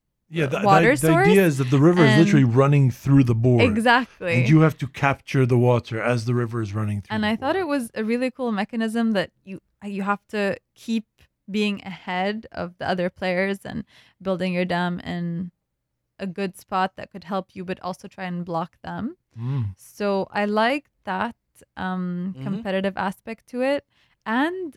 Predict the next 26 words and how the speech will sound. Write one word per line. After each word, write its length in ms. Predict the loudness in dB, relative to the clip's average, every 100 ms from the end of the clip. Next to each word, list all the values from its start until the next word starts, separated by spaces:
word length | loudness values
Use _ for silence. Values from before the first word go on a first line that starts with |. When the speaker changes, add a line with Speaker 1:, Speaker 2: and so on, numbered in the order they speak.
| _ -10
Speaker 2:
um, 340 | -6 -6 -6 -6
I 120 | -4
really 480 | -2 -2 -4 -2 -4
like 480 | -4 -6 -6 -6 -10
the 100 | -14
wheels 640 | -10 -8 -8 -8 -10 -16 -12
in 180 | -10 -8
Tzolk'in. 680 | -8 -10 -12 -16 -16 -16 -20 -14
Like, 260 | -14 -14 _
I 140 | -6 -4
like 380 | -2 -2 -4 -8
that 200 | -8 -4
wheel 220 | -4 -4
mechanism. 720 | -8 -12 -14 -14 -12 -10 -10 -12 -20 _ -10
And 140 | -4 -2
the 80 |
fact 260 | -2 -4 -4
that 140 | -4
it's, 340 | -2 -4 -10 -14
it's 260 | -12 -12 _ -2
in 200 | 2 2
this 220 | 0 -4
game 320 | -6 -4 -4
as 200 | -6 -8
well, 300 | -2 -2 0
where 260 | 0 0